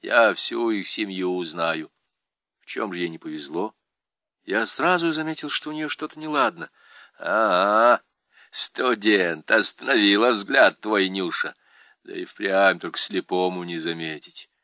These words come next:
Поживешь у них, может, поможешь чем, советом каким-то по лекарской части. Ладно, это я удумал-то тебя на квартиру сосватать. Так, не топчись,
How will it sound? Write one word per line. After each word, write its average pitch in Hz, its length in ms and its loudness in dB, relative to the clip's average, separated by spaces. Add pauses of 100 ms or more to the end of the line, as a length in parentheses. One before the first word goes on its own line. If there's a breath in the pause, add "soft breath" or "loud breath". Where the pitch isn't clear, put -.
(400)
Поживешь 175 680 4
у 170 100 6
них, 196 600 2
может, 131 280 0
поможешь 143 680 4
чем, 95 480 2
советом 135 760 2
каким-то 113 600 -4
по 113 120 0
лекарской 92 680 0
части. - 680 -2 (520)
Ладно, 120 600 4
это 127 180 -2
я 135 200 2
удумал-то 135 680 0 (380)
тебя 123 400 4
на 107 140 2
квартиру 104 580 -2
сосватать. 95 840 -4 (320)
Так, 80 520 -8 (600)
не 87 140 -8
топчись, 101 800 2